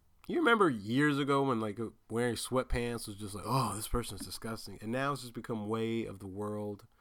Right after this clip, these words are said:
because people need to realize, man, we go for what's easiest. That's what I'm realizing. But we go for what's easiest, not for,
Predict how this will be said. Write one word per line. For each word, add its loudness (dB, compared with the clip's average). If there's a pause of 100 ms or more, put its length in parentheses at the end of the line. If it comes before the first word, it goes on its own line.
(340)
because -8
people -2
need 0
to -6
realize, 0
man, -4
we -4
go 0
for -4
what's -4
easiest. -6
That's -8
what -4
I'm -2
realizing. -8
But -8
we -4
go 2
for -2
what's -6
easiest, -4
not -4
for, -4